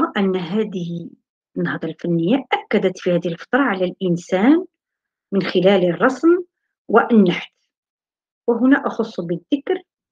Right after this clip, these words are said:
الفن. هذا الفن الذي تطور في عصر النهضة وركز على، آه، الاعتقاد الإنساني، وكذلك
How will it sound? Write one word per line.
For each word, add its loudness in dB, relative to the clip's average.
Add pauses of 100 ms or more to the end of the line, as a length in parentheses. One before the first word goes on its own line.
(400)
الفن. 4 (520)
هذا 2
الفن 4 (880)
الذي 4
تطور 0
في -4
عصر -8
النهضة -2 (520)
وركز 0
على، -2 (340)
آه، -16 (180)
الاعتقاد -4
الإنساني، 2
وكذلك 0